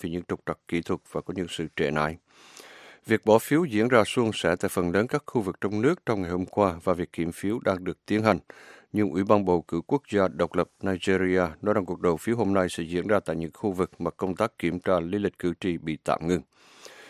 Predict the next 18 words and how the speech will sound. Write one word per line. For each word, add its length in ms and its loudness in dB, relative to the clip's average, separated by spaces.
Tổng 180 4
thư 140 -2
ký 100 2
Liên 100 6
Hiệp 100 2
Quốc 160 2
ông 220 0
Ban 160 4
Ki-moon 380 2
đã 80 0
chúc 260 -4
mừng 280 4
Nigeria 680 0
về 180 0
điều 320 0
mà 140 -4
ông 160 0
gọi 240 2